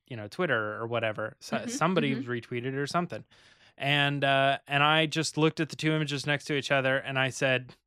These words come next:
Speaker 1: "Yeah, that's, <laughs> that's, that's perfect." I mean, she has a history of this, these kinds of roles. She looks like the character.
Speaker 2: Mm-hmm.
Speaker 1: She obviously, uh, uh, as far as I know, has no drama or anything going on. Um, and it seems like she's been in a lot of good series, so she's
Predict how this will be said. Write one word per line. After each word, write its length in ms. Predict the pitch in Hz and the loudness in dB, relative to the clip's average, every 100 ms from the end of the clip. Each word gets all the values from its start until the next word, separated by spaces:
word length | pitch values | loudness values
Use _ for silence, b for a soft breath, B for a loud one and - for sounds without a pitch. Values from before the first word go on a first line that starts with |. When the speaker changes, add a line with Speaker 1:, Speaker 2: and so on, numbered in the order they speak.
| _ | _
Speaker 1:
"Yeah, 300 | - 175 139 _ _ - | -2 0 -2 _ _ -6
that's, 240 | 147 - 240 196 | -4 0 0 0
<laughs> 140 | - | -2
that's, 300 | 151 151 156 | -2 -2 -2
that's 240 | 165 147 139 | 2 2 4
perfect." 520 | 175 160 131 123 - B B B B | 2 4 0 -10 -16 B B B B
I 80 | 143 | 0
mean, 220 | 147 147 | 2 0
she 140 | - 156 | 2 4
has 160 | 147 | 4
a 60 | 147 | 4
history 360 | 156 151 160 151 | 0 0 2 2
of 80 | |
this, 180 | 143 143 | 0 -4
these 220 | 131 127 - | -2 -4 -2
kinds 300 | 151 156 151 | 0 0 -2
of 100 | 147 | 2
roles. 300 | 143 170 170 | 2 2 0
She 140 | - | -4
looks 300 | 131 160 - | 0 0 0
like 180 | 165 143 | -2 -2
the 80 | 147 | -4
character. 520 | 151 147 160 170 175 | 0 0 2 2 0
Speaker 2:
Mm-hmm. 260 | - - - | -2 -20 -12
Speaker 1:
She 380 | - 139 131 131 127 | -4 -2 -2 -4 -2
obviously, 420 | 139 127 135 127 | -2 0 -2 -2
uh, 40 | 127 | -4
uh, 120 | 123 123 117 113 | -6 -6 -6 -8
as 140 | 135 | -6
far 160 | 139 127 | -2 -2
as 100 | 123 | 0
I 120 | 147 | 0
know, 160 | 131 | 0
has 200 | 120 120 | -4 -6
no 80 | 127 | -8
drama 360 | 117 - 151 170 | -8 -4 -2 0
or 140 | 131 | -2
anything 320 | 127 131 139 135 | -2 -4 -6 -4
going 220 | 131 131 | -2 -2
on. 280 | 127 143 160 | 0 -2 -4
Um, 520 | 127 127 123 123 123 - | -4 -2 -2 -4 -8 -12
and 480 | 135 139 139 135 127 _ | -6 -2 -2 -4 -8 _
it 160 | 143 - | -12 -6
seems 280 | 151 143 143 | -4 -4 0
like 220 | 143 135 | -2 -2
she's 240 | - 143 | -4 -6
been 200 | - 143 | -4 -4
in 100 | 139 | -4
a 80 | 127 | -4
lot 240 | 123 139 | 2 2
of 80 | 143 | 2
good 180 | 139 135 | -2 -6
series, 420 | - 143 160 185 | -4 -4 -4 -4
so 280 | - 131 123 | -4 -6 -6
she's 380 | - 123 120 - | -8 -10 -10 -12